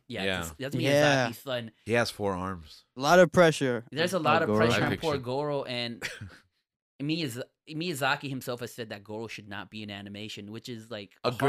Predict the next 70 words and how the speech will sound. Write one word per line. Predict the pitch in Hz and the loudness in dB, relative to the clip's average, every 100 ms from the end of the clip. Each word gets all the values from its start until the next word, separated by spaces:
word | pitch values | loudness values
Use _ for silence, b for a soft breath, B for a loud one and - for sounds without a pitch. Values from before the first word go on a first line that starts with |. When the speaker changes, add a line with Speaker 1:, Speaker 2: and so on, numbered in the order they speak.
| 151 | 6
Speaker 1:
harsh. | - | 6
Speaker 2:
thing | 165 151 | 2 2
to | 139 | -2
say | - 127 | 4 4
about | 127 107 101 | 6 4 2
your | 185 | 4
Speaker 1:
Yeah, | 202 | 6
Speaker 2:
son. | 175 | 10
Speaker 4:
Wait, | 175 | 10
Speaker 1:
it's | 113 | 10
Speaker 4:
his | 156 | 6
Speaker 1:
like | 139 | 6
Speaker 4:
dad | 117 110 131 | 10 10 10
said | 180 170 | 6 8
Speaker 2:
<laughs> | |
Speaker 4:
that? | 190 208 | 8 6
Speaker 2:
Yeah, | 127 95 | 6 4
Speaker 1:
Yeah. | 143 | 2
Speaker 2:
straight | 117 123 | 2 2
up. | 123 - | 2 0
Speaker 4:
What | 104 135 | 4 6
did | |
his | 147 135 | 6 6
dad | 127 135 | 6 6
say | 131 | 8
Speaker 2:
His | 156 170 | 6 8
Speaker 4:
he | |
should | 151 | 8
Speaker 2:
dad | 165 | 6
Speaker 4:
do? | 120 156 127 - _ | 6 4 4 -2 _
Speaker 1:
No, | - 110 - 127 | -14 -12 -12 -12
Miyazaki's, | 131 123 131 208 175 | -10 -6 -8 -8 -8
like, | 117 - _ | -8 -10 _
kinda | - 123 | -12 -10
mean | 95 107 143 | -10 -10 -10
to | 98 | -12
his | - | -12
son. | 117 | -4
Speaker 2:
Yeah, | 95 110 | 4 4
his | 95 123 127 | 4 2 2
dad | 127 135 | 4 4
retired, | 127 - - 90 92 107 143 - | 2 -2 0 2 4 2 -2 -6
and | 101 | -6
then | 98 | -8
Goro | 87 90 95 107 117 - _ | -4 0 2 0 -2 -8 _
made | 104 104 | -8 -6
a | 95 | -4
movie, | 90 101 117 156 - | -4 -4 -2 -4 -6
and | 104 | -6
then | 101 | -2
his | 107 | -4
dad | 95 104 101 | 2 2 2
unretired | 107 107 101 87 90 82 82 | 0 0 -2 0 -2 -2 -4
to | - | -10
come | - 98 | -6 -4
back | 90 90 87 | 0 0 -2
and | 87 | -8
show | - 92 | -6 -4
him | 95 | -4
how | 87 87 | -6 -8
to | |
make | 82 82 82 | -8 -10 -10
movies. | 82 73 76 85 | -12 -12 -14 -12
Speaker 1:
Yeah, | 151 131 95 - | -8 -8 -10 -16
so | - 107 107 | -14 -12 -12
it's | 117 | -16
like, | 107 104 | -18 -18
"Oh." | 107 98 _ | -20 -20 _
So | 170 | -8
I, | 160 175 | -4 -4